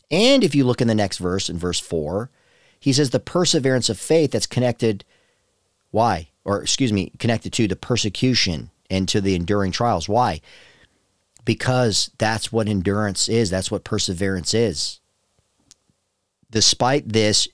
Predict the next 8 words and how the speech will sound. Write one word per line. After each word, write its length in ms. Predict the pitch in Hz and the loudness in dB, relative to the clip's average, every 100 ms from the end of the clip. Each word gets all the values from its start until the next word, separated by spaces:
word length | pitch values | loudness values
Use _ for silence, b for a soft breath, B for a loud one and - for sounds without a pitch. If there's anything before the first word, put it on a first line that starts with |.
| - | -4
you're 180 | 95 90 | -2 0
doing 320 | 92 85 80 | 0 -2 -4
that. 260 | 76 - _ _ _ _ _ _ _ _ _ _ _ _ _ _ _ _ B B B B _ | -6 -10 _ _ _ _ _ _ _ _ _ _ _ _ _ _ _ _ B B B B _
Despite 560 | - - - 127 143 - | 0 0 2 2 2 -2
the 80 | |
fact 360 | - 131 117 - | -2 0 0 -2
that 100 | 107 | -2
you 580 | 101 107 110 107 107 | 0 2 4 4 2